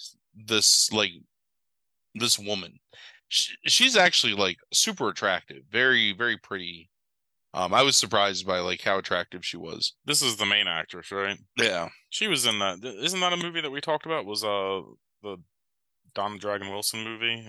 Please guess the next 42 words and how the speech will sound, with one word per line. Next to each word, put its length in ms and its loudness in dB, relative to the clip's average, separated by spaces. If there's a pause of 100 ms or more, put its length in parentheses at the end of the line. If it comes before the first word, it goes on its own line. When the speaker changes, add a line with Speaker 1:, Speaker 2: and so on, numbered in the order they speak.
Speaker 2:
Um, 540 -8 (1000)
Speaker 1:
Future 260 2
Speaker 2:
Vir-, 40 -4
Speaker 1:
Kick? 340 0 (300)
Speaker 2:
Oh, 320 4
no, 120 0
no, 380 0
no. 60 -6
She's 280 -6
in 220 -8
Virtual 840 -6 (120)
something 500 -8
with 120 -18
him. 200 -18 (1300)
Sorry. 320 -8
Speaker 1:
Well, 80 0
it's 120 2
not 160 4
Future 300 -2
Kick. 240 -2
That's 220 0
all 120 0
that 60 -4
matters. 420 -12
Speaker 2:
It 60 2
looks 180 4
like 120 4
the 120 6
exact 360 2
same 180 0
cover 380 -4
to 120 -8
Speaker 1:
I'm 120 6
Speaker 2:
Future 60 -2
Speaker 1:
sure 220 4
it's 120 2
Speaker 2:
Kick, 100 2
Speaker 1:
the 40 6
same 160 2
Speaker 2:
though. 40 -2
Speaker 1:
exact 360 -4
movie. 280 -12